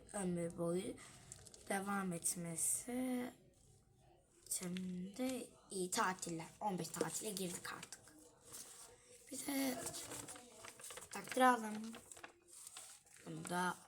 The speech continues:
atlamamak lazım yani. Buraya öğretmenim sticker yapıştırmış.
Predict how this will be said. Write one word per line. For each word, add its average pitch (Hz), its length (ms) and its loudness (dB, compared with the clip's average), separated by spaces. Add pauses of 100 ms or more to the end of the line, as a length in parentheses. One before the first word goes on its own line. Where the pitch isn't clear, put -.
(240)
atlamamak 254 680 0
lazım - 400 -6
yani. - 380 -10 (1300)
Buraya 180 280 0
öğretmenim 170 520 -2
sticker - 560 4
yapıştırmış. 170 920 0